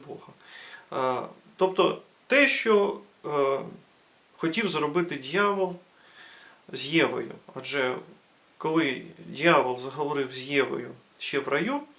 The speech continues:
дьявол, е, предложив Єві дуже короткий шлях до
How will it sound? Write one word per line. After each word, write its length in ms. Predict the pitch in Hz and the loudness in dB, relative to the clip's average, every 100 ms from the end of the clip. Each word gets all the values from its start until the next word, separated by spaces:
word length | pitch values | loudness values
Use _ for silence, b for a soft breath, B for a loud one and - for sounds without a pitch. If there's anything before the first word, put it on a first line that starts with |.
| _ _ _ _ _ _ - - | _ _ _ _ _ _ -20 -14
дьявол, 760 | 131 156 180 151 139 127 131 127 | 0 6 6 4 -2 -4 -2 -2
е, 40 | |
предложив 640 | 131 147 143 147 147 139 | -2 -6 -2 -2 0 -4
Єві 480 | 131 196 233 208 190 B B B B B B | -2 0 2 0 -2 B B B B B B
дуже 300 | 127 170 160 | 0 2 2
короткий 460 | 147 139 135 - 139 | 0 0 0 -2 -4
шлях 400 | 160 214 233 175 | 4 4 4 -2
до 500 | 127 170 175 165 | 0 4 6 4